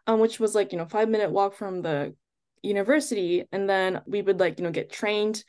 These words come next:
by the workers there, and then we would use those instruments to, like, create like, you know, print, three D print things or, like, you know, laser cut things. And so it was a little bit, like, surprising for me because to make something, you have to, like, go book in your appointment, but sometimes it's,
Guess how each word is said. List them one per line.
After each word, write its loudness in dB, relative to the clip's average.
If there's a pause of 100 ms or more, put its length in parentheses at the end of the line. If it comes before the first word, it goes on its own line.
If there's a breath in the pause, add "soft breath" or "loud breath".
(420 soft breath)
by 0
the -4
workers 0
there, 4
and -4
then -2
we -4
would 2
use -2
those 2
instruments 0
to, -4
like, -4
create 0 (260)
like, -8
you -6
know, -2
print, -2
three 4
D 6
print 0
things 0
or, 0
like, -2
you -6
know, -4
laser 2
cut -6
things. -4 (180)
And 4
so 6
it 8
was 4
a 6
little 8
bit, 4
like, 0
surprising 2
for 0
me 0
because 0
to 2
make 4
something, -2
you 0
have -4
to, 0
like, 0
go 2
book -2 (120)
in -4
your 0
appointment, -2
but -6
sometimes 0
it's, -12